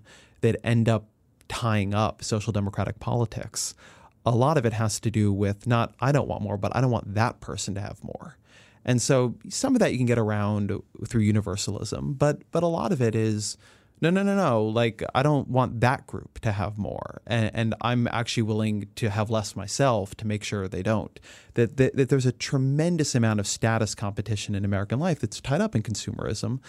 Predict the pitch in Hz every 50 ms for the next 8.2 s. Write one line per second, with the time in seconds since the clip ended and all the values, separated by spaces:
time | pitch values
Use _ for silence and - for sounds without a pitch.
0 | - - - - - - - - - 147 170 208 220 220 - 226 202 208 - -
1 | 135 127 120 117 - 113 107 101 - 110 107 104 - - 113 110 104 110 107 107
2 | 107 107 - - 107 107 104 104 _ - - - - 95 101 104 98 101 92 95
3 | - - - 113 - - 110 107 113 113 113 - - - - - - _ - -
4 | 117 117 113 110 107 - - - - 131 123 120 120 120 113 107 - - - -
5 | - - - - - - _ _ _ _ _ _ _ _ _ _ _ _ _ _
6 | - 151 147 151 - 156 156 - - 160 156 147 151 151 147 - 139 - - -
7 | - - - 147 156 156 143 117 - - 117 104 107 107 110 107 - - - -
8 | - 117 104